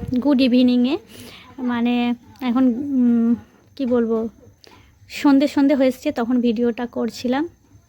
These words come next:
দেখো যা নিয়ার সব নিলাম, আর দেখালাম না, এখন দেখাতে চাইছি একটু। আর দেখো আমি বিছানাতে বসে বসে দেখছো আমার মিমি কেমন উঁকি মারছে ক্যামেরায় আসার জন্য।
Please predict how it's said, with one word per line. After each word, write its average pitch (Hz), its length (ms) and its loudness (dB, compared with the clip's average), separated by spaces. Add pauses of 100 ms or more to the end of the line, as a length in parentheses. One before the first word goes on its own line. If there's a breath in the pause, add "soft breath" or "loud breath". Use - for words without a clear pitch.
(800)
দেখো 262 220 0
যা 240 220 2
নিয়ার 254 320 2 (100)
সব 254 160 -4 (140)
নিলাম, 240 280 2 (480 loud breath)
আর 254 100 -8 (140)
দেখালাম 254 340 -2 (100)
না, 285 60 -2 (200)
এখন 254 180 -2 (140)
দেখাতে 240 360 -4
চাইছি 240 400 -4
একটু। 277 260 -10 (760 loud breath)
আর 233 100 0 (160)
দেখো 240 200 -2
আমি 240 240 2
বিছানাতে 254 460 0 (120)
বসে 247 260 0
বসে 262 380 0 (1080 loud breath)
দেখছো 254 320 -2
আমার 247 200 2
মিমি 240 380 2
কেমন 240 240 0
উঁকি 233 240 -2
মারছে 240 320 -2
ক্যামেরায় 233 500 -2
আসার 226 280 -6 (100)
জন্য। 240 240 0